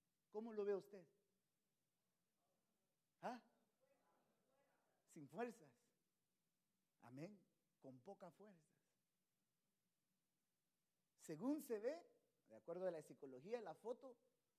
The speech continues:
la describimos conforme estamos. Yo te quería preguntar, ¿cómo estás tú de tus fuerzas?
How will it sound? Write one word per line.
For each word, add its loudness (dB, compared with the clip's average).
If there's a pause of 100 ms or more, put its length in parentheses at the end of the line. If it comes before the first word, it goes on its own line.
(160)
la -4
describimos 0 (260)
conforme -8
estamos. -8 (3000)
Yo 2
te -2
quería 8
preguntar, 2 (1300)
¿cómo -4
estás -6
tú -6
de -4
tus -18
fuerzas? -18